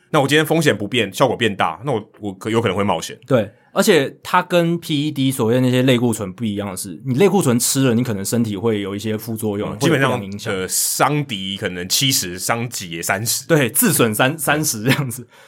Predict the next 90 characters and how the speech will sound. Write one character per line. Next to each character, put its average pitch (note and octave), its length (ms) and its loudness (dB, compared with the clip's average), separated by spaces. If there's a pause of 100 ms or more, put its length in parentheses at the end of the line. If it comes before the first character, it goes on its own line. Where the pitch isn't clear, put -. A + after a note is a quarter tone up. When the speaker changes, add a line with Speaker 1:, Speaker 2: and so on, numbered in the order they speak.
(120)
Speaker 2:
但 A#3+ 160 6
是 A3 380 2
外 F3+ 160 -2
来 A#2+ 80 0
物 C3 100 2
质 G#2+ 80 -6
不 G2+ 160 -8
会， G#2+ 260 -4 (160)
你 D3+ 120 -4
就 G#3+ 80 4
是 A3+ 380 2
用 F#3 200 4
力 F#3+ 100 4
的 C#3 140 4
去 D3+ 160 0
洗 B2 280 -2
手 G2+ 180 0
就 G#2 80 0
好， A2 80 0
可 C3 100 0
能， C#3+ 80 4 (240)
可 A2+ 140 -4
能 C3+ 80 0 (160)
有 A2 100 0
时 C#3 60 4
候 D#3 60 6
手 B2 120 0
会 A2 80 2
脱 B2 220 0
皮 G2 160 -4
还 F#2+ 60 -2
是 F#2+ 40 -4
怎 F2+ 80 -8
么 E2 60 -10
样， G#2 80 -4
但 D#3+ 220 2
那 F3+ 100 0
就 E3+ 100 2
还 G#2+ 200 -2
好 G#2+ 160 -2
嘛， - 120 -14 (160)
基 F#3+ 120 -4
本 D#3+ 100 6
上 D3+ 120 4
不 C3 120 0
会 D#3+ 100 6
太 D3+ 140 2
影 B2 120 0
响 A#2+ 200 0
你 G#2 60 -4
的 G2+ 60 -6
内 B2 180 2
分 A#2+ 120 -2
泌 C3 240 0
什 G2+ 100 -10
么 E2+ 80 -16
东 G#2 200 -6
西。 G2 180 -10 (360)
所 G3 180 6
以 E3+ 240 4 (240)
这 A#3+ 100 -2
对 G3+ 160 6
选 F3 220 0
手 C#3 100 4
来 A#2 140 4
讲 A#2+ 120 0
是 D3 140 -2
一 C#3 60 0
个 A#2 200 2
很 A#2 280 -4
好 C3 180 0
的 G2 140 -8
一 - 20 -6
个 C#3 180 6
妥 G#2 200 -6
协。 E2+ 260 -16
Speaker 1:
不 B2 80 -2
知 C#3+ 60 4
道 C#3+ 80 0
Rich D#3 80 2
Hill B2+ 80 6
有 G2+ 80 2
没 F#2 80 -2
有 G#2 80 0
保 E2 160 -4
护 G2+ 100 -2
他 G#2+ 120 2
的 F#2+ 60 0
水 - 220 -8
泡？ - 360 -8